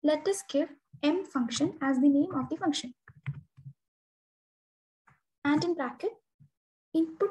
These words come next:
variables have to be given. That is A, comma B. Then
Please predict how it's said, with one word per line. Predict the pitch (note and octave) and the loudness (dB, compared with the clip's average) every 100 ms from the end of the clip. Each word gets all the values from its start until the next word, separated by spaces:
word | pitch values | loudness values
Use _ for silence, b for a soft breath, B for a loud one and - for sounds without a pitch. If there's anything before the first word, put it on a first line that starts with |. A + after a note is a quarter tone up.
| - | 2
variables | C4+ B3 C4+ F#4+ - - - | 0 2 -2 -4 -8 -8 -4
have | C#4 - | -4 -2
to | |
be | B3+ | -4
given. | C4 A3+ - - _ | -2 -4 -4 -10 _
That | B3+ B3+ | -2 -2
is | - - | 0 6
A, | B3+ E4+ - - - - | 6 4 -4 -18 -18 4
comma | D#4 B3 C#4 | 6 8 8
B. | B3+ A#3+ - - - _ - - C#3 _ _ _ _ _ _ _ _ _ _ _ _ _ _ - - _ _ _ _ - | 6 2 -6 -20 -20 _ -14 -10 -12 _ _ _ _ _ _ _ _ _ _ _ _ _ _ -18 -18 _ _ _ _ 2
Then | B3+ D#4+ G#4+ | 6 6 4